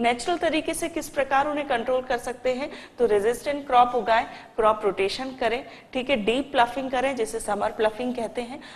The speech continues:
proper preparation करें seed bed का before the sowing the crop। फिर हमने देखा weed control कैसे हम weeds को कंट्रोल कर सकते हैं। Weeds are the unwanted plant, ठीक है, यह same variety का प्लांट भी हो सकता है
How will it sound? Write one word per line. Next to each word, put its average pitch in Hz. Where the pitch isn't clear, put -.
proper 285
preparation 277
करें 277
seed 240
bed 208
का 320
before 226
the 226
sowing 208
the 226
crop। 170
फिर 349
हमने 339
देखा 330
weed 302
control 233
कैसे 320
हम 359
weeds 294
को 339
कंट्रोल 240
कर 233
सकते 254
हैं। 320
Weeds 277
are 277
the 254
unwanted 220
plant, 226
ठीक 269
है, 320
यह 254
same 349
variety 254
का 330
प्लांट 294
भी 311
हो 294
सकता 277
है 294